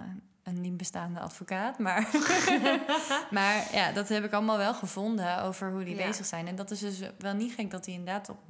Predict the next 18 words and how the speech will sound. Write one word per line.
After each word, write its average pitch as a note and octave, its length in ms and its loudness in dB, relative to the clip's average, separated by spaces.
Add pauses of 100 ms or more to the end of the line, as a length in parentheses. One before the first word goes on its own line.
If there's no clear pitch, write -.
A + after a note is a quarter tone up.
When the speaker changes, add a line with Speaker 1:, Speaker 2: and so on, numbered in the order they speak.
Speaker 1:
matje A#3 240 -4
zijn F3 240 -6
geroepen. E3+ 560 -8
Speaker 2:
Nee. F3 260 -6 (240)
<laughs> C#4 100 4 (360)
Speaker 1:
Ja, C4+ 340 2
maar G#3 240 2
wel A3+ 140 2
een A#3+ 60 0
probleem, A3+ 500 -2
want G3 160 -2
dan G#3 160 -4
ga, G#3 260 0
ga G#3+ 140 -2
je G#3 120 0
weer G3+ 160 -2
terug C4 300 -4
naar, F#3+ 520 -2